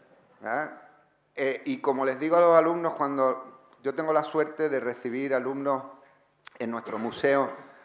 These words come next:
alumnos de F P muchas veces y tal, y, y es muy, muy gratificante. Y cuando los recibo siempre les digo lo mismo, y la verdad es que voy a decir a vosotros lo mismo. El primer objetivo es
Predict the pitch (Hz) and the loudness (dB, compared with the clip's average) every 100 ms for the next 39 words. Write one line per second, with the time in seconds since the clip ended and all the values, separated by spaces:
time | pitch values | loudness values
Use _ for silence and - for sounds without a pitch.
0 | - - 120 135 127 120 120 110 147 156 | -6 -4 -2 0 -2 -2 -6 -4 0 2
1 | 139 120 - 123 - 117 110 139 - 110 | 0 -4 -10 -14 -4 -4 -2 -4 -2 -4
2 | 113 131 127 113 104 - - _ - 107 | -2 -2 0 -2 -8 -12 -20 _ -14 -10
3 | 104 110 117 123 120 110 104 - 107 113 | -6 -6 -6 -8 -6 -8 -10 -12 -10 -4
4 | 110 110 - 110 165 185 117 - - - | -4 -6 -12 -10 -10 -10 -14 -14 -20 -20
5 | - _ - 127 123 120 117 117 117 113 | -20 _ -8 -6 0 0 2 0 0 -4
6 | 110 - 160 160 156 - - 143 131 135 | -10 -6 -4 -2 -4 -6 -8 -6 -6 -6
7 | 139 135 123 135 131 117 120 139 127 117 | -4 -6 -6 -4 -2 -2 -4 -6 -8 -12
8 | - - _ - - - - - 120 117 | -12 -20 _ -20 -20 -20 -20 -10 -2 2
9 | 113 113 120 160 139 139 131 143 120 117 | 2 2 -2 -4 0 0 0 -2 -2 -2
10 | 120 117 120 101 98 95 - _ _ _ | -6 -4 -6 -6 -10 -16 -20 _ _ _
11 | _ _ _ _ _ _ _ _ _ 135 | _ _ _ _ _ _ _ _ _ -2
12 | 151 147 180 208 196 190 202 214 214 - | 0 2 2 2 0 0 2 4 4 0
13 | - - - _ 151 170 | -8 -18 -20 _ 0 0